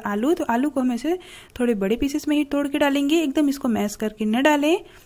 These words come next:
जैसे भंडारे वाली सब्जी में होते हैं ना, थोड़े आलू बड़े और छोटे से पीसेस मिलते हैं ना हमें, बिल्कुल वैसे ही। यदि कोई ज़्यादा बड़े टूट जाए तो कोई बात नहीं, हम उसे बाद में चलाते समय उसे हम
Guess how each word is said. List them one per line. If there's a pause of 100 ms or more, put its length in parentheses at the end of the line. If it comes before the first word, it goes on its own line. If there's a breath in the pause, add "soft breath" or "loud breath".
(140)
जैसे
भंडारे
वाली
सब्जी
में
होते
हैं
ना,
थोड़े
आलू (100)
बड़े
और
छोटे
से
पीसेस
मिलते
हैं
ना
हमें, (400 loud breath)
बिल्कुल
वैसे
ही। (460 soft breath)
यदि
कोई
ज़्यादा
बड़े
टूट
जाए
तो
कोई
बात
नहीं,
हम
उसे
बाद
में
चलाते
समय (640 soft breath)
उसे
हम